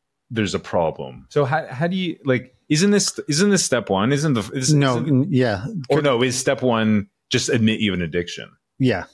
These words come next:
Speaker 2: that's a good question.
Speaker 1: Okay.
Speaker 2: Yeah, step one is admit you have a problem with a substance.
Speaker 1: Right.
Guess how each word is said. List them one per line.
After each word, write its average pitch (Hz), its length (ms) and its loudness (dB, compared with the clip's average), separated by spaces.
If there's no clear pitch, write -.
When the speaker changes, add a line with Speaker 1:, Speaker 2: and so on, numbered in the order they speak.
Speaker 2:
that's 107 220 -2
a - 20 -2
good 98 200 -2
question. 95 420 -2
Speaker 1:
Okay. 127 80 0
Speaker 2:
Yeah, 98 100 0
step 151 280 -2
one 160 180 2
is 113 100 0
admit 113 440 0
you 101 160 2
have 95 160 -2
a 87 140 -4
problem 139 560 2
with 104 280 0
a 98 180 2
substance. 95 680 -4
Speaker 1:
Right. 110 260 -2